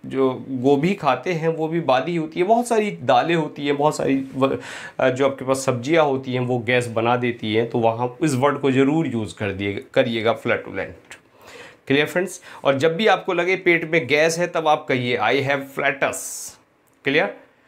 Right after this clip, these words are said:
तो उससे क्या होगा? वर्ड आपको लर्न होगा। आप अक्सर गैस, गैस चिल्लाएंगे, गैस कहेंगे, तो उन वर्ड्स को आप क्या करना है, जो नए वर्ड सीख रहे हैं, उनको आप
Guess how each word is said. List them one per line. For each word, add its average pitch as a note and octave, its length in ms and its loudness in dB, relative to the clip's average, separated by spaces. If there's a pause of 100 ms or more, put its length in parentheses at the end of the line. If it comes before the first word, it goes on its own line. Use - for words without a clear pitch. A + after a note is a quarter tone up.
(300)
तो E3+ 240 -2
उससे F3 300 4
क्या G#3+ 140 2
होगा? G3 260 0
वर्ड F3+ 220 2
आपको C#3 240 -2
लर्न F#2 280 -4
होगा। D#2 200 -10
आप A#2+ 340 0
अक्सर D#3 220 0
गैस, D#3 440 2
गैस D#3+ 280 2
चिल्लाएंगे, C#3+ 640 0
गैस C3+ 260 0
कहेंगे, C3+ 580 0 (320)
तो A3+ 80 4
उन G#3+ 240 4
वर्ड्स F3+ 340 0
को - 140 0
आप F#3+ 240 2
क्या F#3 140 4
करना F3 280 -2
है, F3+ 100 0
जो F3+ 120 -6
नए E3+ 160 2
वर्ड F3 220 0
सीख F#3 300 -10
रहे F3 120 -2
हैं, F#3+ 80 0
उनको G3 200 0
आप - 260 2